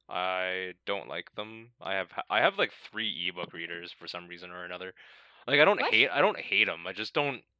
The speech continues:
Speaker 1: use them very much 'cause I just don't. There's something in, like, incredibly frustrating about not being able to read a book because I'm try-, like, w-, especially when you're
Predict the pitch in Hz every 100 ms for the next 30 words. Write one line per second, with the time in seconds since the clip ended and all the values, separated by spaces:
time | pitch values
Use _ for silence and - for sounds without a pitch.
0 | _ _ 92 95 90 82 78 _ _ _
1 | 90 82 80 80 78 - 104 92 92 101
2 | 123 113 95 _ _ _ _ _ _ _
3 | _ _ _ _ _ _ _ - 151 -
4 | 208 262 233 117 113 _ - 147 135 -
5 | 127 - - 135 - - 147 165 170 151
6 | - 107 113 - 147 151 165 110 107 110
7 | 110 107 120 - 143 131 120 113 113 113
8 | 90 - _ 110 107 - 101 101 - -
9 | 117 - - - 101 98 98 92 - -
10 | 98 98 - - 104 107 - - _ 113
11 | 120 - 147 165 131